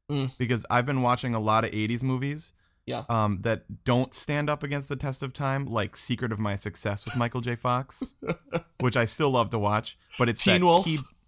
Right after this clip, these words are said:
Speaker 2: Teen Wolf, yeah. It's like those keyboardy eighties
Speaker 1: <laughs>
Speaker 2: soundtracks
Speaker 1: Yep.
Speaker 2: that really date them, and I think that lush orchestral score actually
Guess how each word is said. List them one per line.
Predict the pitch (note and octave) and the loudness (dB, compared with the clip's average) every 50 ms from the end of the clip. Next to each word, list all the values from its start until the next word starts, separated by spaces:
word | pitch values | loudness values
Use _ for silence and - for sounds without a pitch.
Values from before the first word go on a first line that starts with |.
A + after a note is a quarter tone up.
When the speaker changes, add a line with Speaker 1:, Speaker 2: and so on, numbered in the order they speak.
| _ _ _ _ _ _ _ _ | _ _ _ _ _ _ _ _
Speaker 2:
Teen | - - F#3 F3+ E3+ E3 | 2 6 6 8 8 8
Wolf, | D3+ C3+ C3 | 6 6 6
yeah. | D3+ E3+ D#3+ B2+ - | 4 4 4 4 2
It's | D3 C#3+ | 0 0
like | - E3 D#3+ - | 0 -2 -2 0
those | - D#3+ D3 C#3 | 0 -2 -2 -2
keyboardy | - - - - F#3+ F#3 F3+ E3 E3 D#3+ D#3 D3 C#3+ C3+ - - | -4 -8 -10 -8 -6 -6 -6 -2 0 0 0 0 -2 -6 -4 -2
eighties | D3 D3 D3+ C#3+ C#3 B2 G#2+ G2+ G2 - | 0 0 2 2 0 0 0 -2 -4 -4
Speaker 1:
<laughs> | - - - - | -6 -6 -4 -4
Speaker 2:
soundtracks | - - - C#3+ C#3 D3 D#3 D#3+ D#3+ - A#2+ G2+ F#2+ F#2 - - - - D4+ C#4+ A3+ - - | -4 -2 0 0 2 2 2 0 -2 -2 -2 -2 -4 -4 -10 -12 -10 -8 -4 -4 -4 -4 0
Speaker 1:
Yep. | C3 C3 B2 - E3+ - - - _ _ _ _ _ _ - | 2 2 2 2 0 -10 -10 -16 _ _ _ _ _ _ -4
Speaker 2:
that | C3 A#2 G#2+ | -4 -2 -2
really | A2+ A#2 B2 C3+ C3+ C3+ B2+ | -2 0 2 2 2 2 0
date | A2+ A2 B2 B2 B2 - | 0 0 -2 -4 -2 -4
them, | A2 G2+ | -4 -2
and | G2+ G2+ | -2 -2
I | G#2 | -4
think | G2+ C#3 C3+ C3+ | -4 -4 -6 -4
that | D3 C3+ A#2 - G#2 | -2 -2 -2 -2 -2
lush | G#2+ G#2+ G#2+ A2 A2 - - | -2 0 0 0 -2 -4 -6
orchestral | - A2+ G#2+ - A#2+ A2+ A2 - - G#2+ G2+ | -6 -6 -6 -2 -4 -4 -4 -4 -8 -6 -6
score | - - - A#2 G#2 - - _ - | -6 -6 -4 -4 -4 -4 -6 _ -4
actually | G#2+ A#2 C3 - - - B2 G2+ G#2 F#2+ F#2+ G#2 | -2 -2 -2 -4 -6 -6 -4 -4 -4 -6 -8 -10